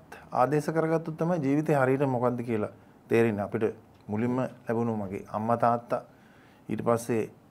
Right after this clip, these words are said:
ලැබෙන ගුරුවරු, ඊට පස්සේ ලැබෙන යාළුවෝ, ඊට පස්සේ මගේ ජීවිතේට එකතු වෙන මගේ බිරිඳ, ඊට පස්සේ ඒ ඇයගේ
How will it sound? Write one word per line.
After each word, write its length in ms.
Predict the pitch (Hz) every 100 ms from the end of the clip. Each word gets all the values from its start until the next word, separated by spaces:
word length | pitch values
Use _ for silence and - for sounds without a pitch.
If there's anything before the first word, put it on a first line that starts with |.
| -
ලැබෙන 440 | 113 113 110 - - - - 101
ගුරුවරු, 460 | 110 127 135 139
ඊට 400 | - - - 107
පස්සේ 280 | 107 107 110
ලැබෙන 240 | 104 101
යාළුවෝ, 600 | 98 98 104 120 135 143 151 - - - - -
ඊට 100 | -
පස්සේ 380 | 110 110 113 101 - - -
මගේ 180 | 113
ජීවිතේට 500 | 107 110 107 107 107
එකතු 120 | 104 107
වෙන 140 | 104
මගේ 160 | 95 98
බිරිඳ, 380 | 101 113 143 170 175 - - - -
ඊට 140 | 107 107
පස්සේ 420 | 110 110 110 - - - - _ _ -
ඒ 140 | - - -
ඇයගේ 480 | 107 117 131 139